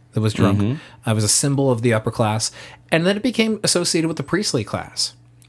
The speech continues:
Speaker 1: So it very quickly got absorbed into Buddhism in China. And tea and spirituality now go hand in hand. Uh, and it's what really led to the initial spread of tea outside of China. Because as Buddhism began to spread into Japan,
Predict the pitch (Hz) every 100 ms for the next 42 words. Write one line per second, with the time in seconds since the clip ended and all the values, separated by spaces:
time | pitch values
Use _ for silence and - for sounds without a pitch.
0 | - - 143 135 131 135 131 180 - -
1 | 196 - 147 117 127 117 98 120 123 127
2 | 120 135 123 117 156 190 104 87 87 -
3 | 80 - - - - - - 127 123 117
4 | 117 110 - - 208 233 156 - 156 143
5 | 139 123 175 214 120 104 107 104 110 -
6 | 135 120 151 160 120 131 190 104 76 -
7 | - - - - 107 104 - 127 123 117
8 | - 190 - - 151 139 120 131 185 156
9 | 127 131 127 120 113 110 131 - 131 -
10 | - 117 104 - - 120 107 113 101 -
11 | - 160 165 98 - 82 - - - -
12 | - - 123 131 113 110 151 220 208 139
13 | 110 101 101 95 - 98 90 90 147 113
14 | 98 - 165 185 127